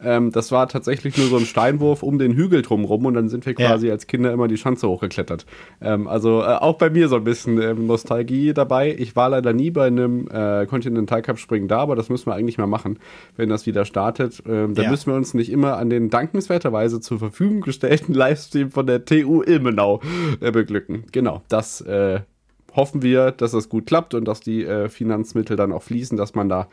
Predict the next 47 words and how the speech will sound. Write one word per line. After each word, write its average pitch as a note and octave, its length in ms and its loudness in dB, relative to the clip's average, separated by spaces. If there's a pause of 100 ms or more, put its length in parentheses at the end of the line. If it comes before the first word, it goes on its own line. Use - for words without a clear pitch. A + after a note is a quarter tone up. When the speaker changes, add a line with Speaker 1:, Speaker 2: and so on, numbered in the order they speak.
(260)
Speaker 1:
schnell B2 320 0
wieder A#2 360 0
auf A2 160 -2
den G#2 220 -2
grünen G#2 260 -2
Dampfer A2 300 -2
kommt, A#2 240 -4
weil G#2 80 0
sonst G#2+ 220 0
hat C#3+ 160 -2
man B2+ 140 2
ja E2 80 0
im E2+ 100 -2
Thüringer F2+ 420 -4
Wald E2 260 -4
bis G2 140 -8
auf F#2+ 120 -8
Oberhof E2 520 -8
nicht F2 200 -4
wirklich E2 280 -6
mehr E2 140 -6
groß C#2+ 320 -10
was. - 200 -16 (440)
Ja, - 260 0
wir A#2+ 100 0
drücken D3+ 220 2
die C3+ 80 0
Daumen, D#3+ 340 2
beste C3+ 280 0
Grüße C3+ 300 0
in A#2+ 100 2
den A#2 220 2
Thüringer A#2+ 460 2
Wald, B2 480 0
an B2 140 0
den A2 160 2
Inselsberg D3 800 0
und C#3 80 0
dann A2+ 160 0
würde A#2 140 -2
ich A2+ 80 -6
sagen, C3+ 440 0
springen C#3+ 300 0
wir C3+ 80 4
doch A#2+ 160 0
nach A#2+ 220 0
Wimbledon. C#3 560 4